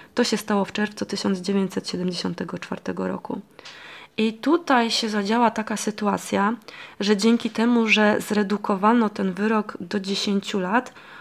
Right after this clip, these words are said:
on otrzymał możliwość złożenia prośby o zwolnienie w ciągu mniej niż pół roku. I jak się możecie tego zapewne domyślać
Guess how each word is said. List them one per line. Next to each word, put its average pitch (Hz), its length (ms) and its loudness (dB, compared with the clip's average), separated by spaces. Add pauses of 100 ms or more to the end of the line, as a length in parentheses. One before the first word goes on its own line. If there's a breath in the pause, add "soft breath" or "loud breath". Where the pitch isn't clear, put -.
(120 loud breath)
on 277 160 6
otrzymał 240 460 4
możliwość 220 680 2
złożenia 208 460 0
prośby 214 460 0
o 202 80 2
zwolnienie 202 520 2
w - 80 -10
ciągu 208 400 2 (260 loud breath)
mniej 226 320 6
niż 220 320 2
pół 220 280 -2
roku. 185 440 0 (840 soft breath)
I 277 100 4
jak 277 220 6
się 254 440 4
możecie 214 640 2
tego 208 480 -2
zapewne 202 460 -2
domyślać 202 760 -4